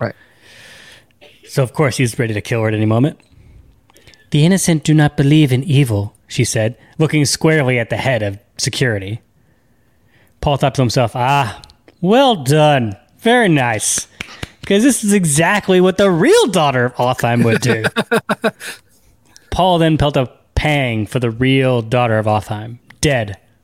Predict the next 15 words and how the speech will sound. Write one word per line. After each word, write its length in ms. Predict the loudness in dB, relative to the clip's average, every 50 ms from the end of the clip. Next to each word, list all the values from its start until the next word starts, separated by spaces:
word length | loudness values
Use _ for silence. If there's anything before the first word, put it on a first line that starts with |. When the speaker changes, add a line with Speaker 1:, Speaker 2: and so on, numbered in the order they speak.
| _ _ -10
Speaker 2:
somewhere 600 | -2 0 0 2 2 0 0 -2 -2 -6 -8 -12 _ _ _ _ _ _ _ _ _ _ _ _ _ -8
out 180 | -4 -4 -4 -2
in 60 | -2
the 80 | -2 -2
sand. 580 | -2 -2 -4 -2 -2 -2 -4 -6 -8 -10 -12 -14 _ _ _ _ _ _ _ _ _ _ _ _ _ _ _ _ -4
But 140 | -4 0 0
this 160 | 0 0 0
was 140 | 0 0 2
no 120 | 0 0
time 360 | 0 -2 -2 -2 -2 -4 -4
for 140 | -4 -2 -2 0
emotions. 640 | 2 0 0 -2 -4 -8 -12 -10 -6 -6 -6 -6 _ _ _ _ _ _ _ _ _ _ _ _ _ _ _ -12 -6
Paul 260 | -2 0 0 0 0
just 240 | -2 -2 -2 -2 -4
scowled. 720 | -4 -2 -2 -2 -2 -2 -4 -6 -8 -12 -14 -14 -18